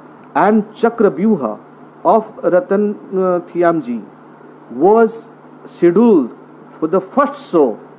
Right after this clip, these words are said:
in Bhubaneswar on the last day of the festival। And there, Videshiya by Satish Bhai was performed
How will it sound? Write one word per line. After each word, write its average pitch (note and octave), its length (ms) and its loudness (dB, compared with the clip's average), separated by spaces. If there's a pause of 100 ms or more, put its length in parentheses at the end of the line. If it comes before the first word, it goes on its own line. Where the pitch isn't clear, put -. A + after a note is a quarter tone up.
(120)
in B3 260 4
Bhubaneswar E3+ 680 -2 (720)
on D#3 100 -4
the E3+ 80 2
last E3+ 300 2
day F#3 80 2
of E3+ 120 0
the D#3+ 80 -4
festival। - 540 -12 (720)
And D3+ 220 0
there, F3 420 2 (440)
Videshiya C4 800 0
by E3 140 2
Satish F#3+ 460 -4
Bhai A#2+ 200 -4 (520)
was G3 280 2
performed F#3 580 0